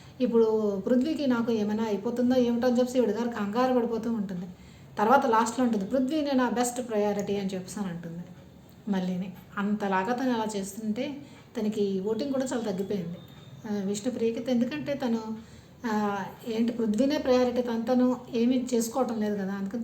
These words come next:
చాలా వరకు ఓటింగ్ అయితే తగ్గిపోయింది విష్ణుప్రియకి. ఏమో ఈసారి ఎలిమినేట్ అని అయిపోవచ్చేమో మరి తెలియదు, కానీ లాస్ట్‌లో ఉన్నట్టుగా అనిపిస్తున్నది. అది ఏమవుతుందంటే విష్ణుప్రియ ఆ విధంగా రియాక్ట్,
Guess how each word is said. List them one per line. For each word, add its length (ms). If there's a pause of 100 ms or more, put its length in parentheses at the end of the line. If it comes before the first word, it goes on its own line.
చాలా 200
వరకు 360 (500)
ఓటింగ్ 240
అయితే 280
తగ్గిపోయింది 500
విష్ణుప్రియకి. 720 (1040)
ఏమో 260
ఈసారి 320
ఎలిమినేట్ 340
అని 120
అయిపోవచ్చేమో 560
మరి 160
తెలియదు, 280
కానీ 260 (560)
లాస్ట్‌లో 840
ఉన్నట్టుగా 760
అనిపిస్తున్నది. 640 (800)
అది 140 (680)
ఏమవుతుందంటే 680
విష్ణుప్రియ 440 (180)
ఆ 60
విధంగా 340
రియాక్ట్, 400